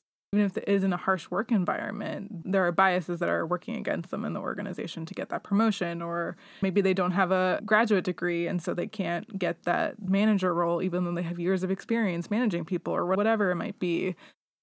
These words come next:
Listen to the people and validate the experiences of the people of color in your organization and work to adjust so that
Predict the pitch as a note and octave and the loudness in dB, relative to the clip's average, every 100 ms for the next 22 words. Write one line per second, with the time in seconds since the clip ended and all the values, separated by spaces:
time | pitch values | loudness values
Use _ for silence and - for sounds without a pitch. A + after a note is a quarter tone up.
0 | _ _ _ _ - G3+ B3 - G#3 F#3+ | _ _ _ _ -4 0 2 2 2 4
1 | G3 G3 - G#3 F3 - G#3 F3+ F3 F3+ | 2 0 -2 -2 -2 -2 -2 0 0 0
2 | - F3 F3 F3+ G3 F#3+ G3 G#3+ F3+ E3+ | -2 -2 -2 -4 0 2 4 2 0 0
3 | E3+ E3 - E3+ E3+ E3+ E3+ E3+ - _ | -2 -4 -6 -6 -4 -6 -6 -6 -10 _
4 | - F3+ F3 E3 E3 F3+ - - F3 - | -4 -2 -2 -4 -6 -6 -6 -4 -4 -4
5 | - - - - F#3 - - - - - | -6 -6 -6 -6 -6 -6 -8 -8 -6 -8
6 | - _ _ _ _ _ _ _ - F3 | -12 _ _ _ _ _ _ _ -4 -2
7 | E3 E3+ F3 - F#3 G3 - - - - | -2 -4 -6 -2 2 2 -2 -8 -4 -2
8 | F3 F3+ F3 E3+ - - E3+ - - - | 0 2 2 2 -2 -2 -2 0 0 0